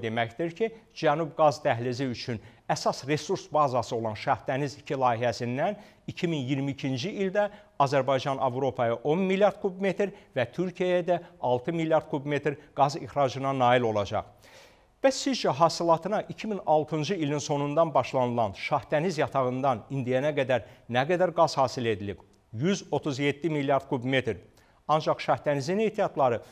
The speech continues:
bir tam onda iki trilyon kub metrdir. Biz indiyənə qədər onun resurslarının yalnız on bir tam onda dörd faizini çıxarmışıq.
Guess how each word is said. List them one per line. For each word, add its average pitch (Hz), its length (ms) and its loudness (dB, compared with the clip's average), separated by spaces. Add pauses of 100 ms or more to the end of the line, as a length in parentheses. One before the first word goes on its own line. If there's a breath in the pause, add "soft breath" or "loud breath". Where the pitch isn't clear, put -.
(160 loud breath)
bir 226 120 -2
tam 208 220 0
onda 165 220 2
iki 175 240 0
trilyon 196 360 -2
kub 202 200 -4
metrdir. 165 500 0 (360 soft breath)
Biz 180 240 0
indiyənə 151 480 2
qədər 175 240 4
onun 156 320 -2
resurslarının 147 800 0
yalnız 160 500 2 (260 loud breath)
on 170 280 0
bir 233 160 -4
tam 202 180 0
onda 170 260 2
dörd 190 140 0
faizini 156 480 4
çıxarmışıq. 131 640 0